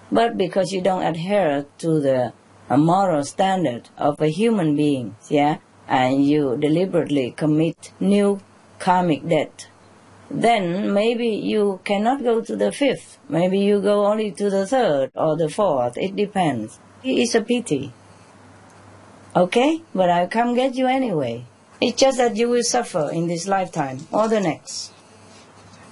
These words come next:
Uh, bodily or spiritually or emotionally, it depends. So make sure you live a virtuous life. You see, a guideline is five precepts.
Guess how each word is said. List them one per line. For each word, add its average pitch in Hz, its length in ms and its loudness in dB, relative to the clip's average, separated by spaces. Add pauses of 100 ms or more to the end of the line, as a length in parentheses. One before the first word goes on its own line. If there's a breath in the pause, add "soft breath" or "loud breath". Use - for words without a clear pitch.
Uh, 170 280 2
bodily 196 560 0
or 170 180 -2
spiritually 160 640 0
or 151 140 0
emotionally, 151 840 -2
it - 80 -6
depends. - 380 -10 (640 loud breath)
So 185 160 0
make 226 180 0
sure 240 340 2 (720)
you 185 220 2
live 208 420 2
a 156 120 -2
virtuous 165 540 -2 (100)
life. 123 260 -14 (180)
You 156 100 0
see, 240 300 2 (320 loud breath)
a 170 100 2
guideline 190 880 0
is 165 240 -8
five 185 440 -2
precepts. - 680 -8